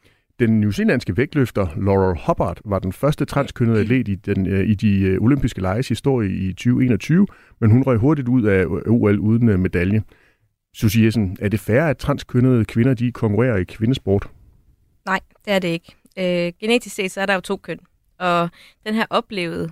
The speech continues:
Speaker 2: kønsidentitet, øh, synes jeg, man skal adskille fra biologi. Og jeg sad og kiggede på nogle tal i går, og mænd, de har i gennemsnit enogtres procent mere muskelmasse end kvinder. Øh,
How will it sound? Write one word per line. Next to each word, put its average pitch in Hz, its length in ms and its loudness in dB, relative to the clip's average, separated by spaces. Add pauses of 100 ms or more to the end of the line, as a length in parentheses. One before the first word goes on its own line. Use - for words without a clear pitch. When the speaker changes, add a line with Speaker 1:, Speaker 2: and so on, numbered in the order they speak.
Speaker 2:
kønsidentitet, 175 1040 -6 (180)
øh, 170 160 0
synes - 320 -6
jeg, 170 180 0
man 160 220 -6
skal - 240 -10 (100)
adskille 165 520 -4
fra 143 260 -8 (180)
biologi. 170 420 0 (600)
Og 190 160 0
jeg 220 100 -2
sad 269 100 -2
og 247 60 -4
kiggede 240 260 -8
på 208 60 -8
nogle 160 140 -4
tal 190 300 -2
i 233 40 -4
går, 143 340 -4 (160)
og 185 220 0 (420)
mænd, 240 280 0 (160)
de 254 100 -4
har 202 380 -2 (220)
i 190 80 -14
gennemsnit 190 540 -2 (120)
enogtres 202 520 -2
procent - 500 -4
mere 208 420 0
muskelmasse 160 760 -2 (220)
end 175 120 -2
kvinder. 151 360 -2 (720)
Øh, 190 580 2